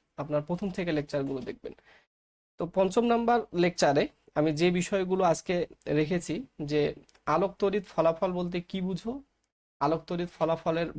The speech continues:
বৈশিষ্ট্যগুলো লিখো। এটা সাধা-, সাধারণত আমাদের এখনো কোনো ন্যাশনাল ইউনিভার্সিটির পরীক্ষায় আসে নাই, আহ, কিন্তু গুরুত্বপূর্ণ। আরেকটা হচ্ছে যে আইনস্টাইনের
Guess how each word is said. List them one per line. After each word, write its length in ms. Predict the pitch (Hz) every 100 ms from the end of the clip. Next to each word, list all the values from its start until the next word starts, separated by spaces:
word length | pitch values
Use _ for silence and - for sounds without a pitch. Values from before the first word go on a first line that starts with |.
| 143
বৈশিষ্ট্যগুলো 800 | 151 147 170 - 170 160 165 175 _ _ 170
লিখো। 400 | 151 147 190 - _ _ -
এটা 120 | 240
সাধা-, 400 | 208 190 196 202
সাধারণত 500 | - 180 180 185 185
আমাদের 320 | 175 175 180
এখনো 320 | 165 190 180
কোনো 220 | 180 175
ন্যাশনাল 400 | 170 151 - 170
ইউনিভার্সিটির 600 | 165 160 165 - 160 165
পরীক্ষায় 480 | 165 156 147 - 180 - - - - _ -
আসে 220 | 147 -
নাই, 220 | 180 180 277 _ _ _ _ _ _ _ _
আহ, 280 | 143 139 139 - _ -
কিন্তু 460 | 190 190 180 - - _ _ -
গুরুত্বপূর্ণ। 720 | 156 165 170 180 175 165 147 - _ _ _ _ _ _ _ _ _
আরেকটা 340 | 156 180 180 214
হচ্ছে 220 | 214 220
যে 160 | 226 -
আইনস্টাইনের 720 | 160 170 185 - 220 214 226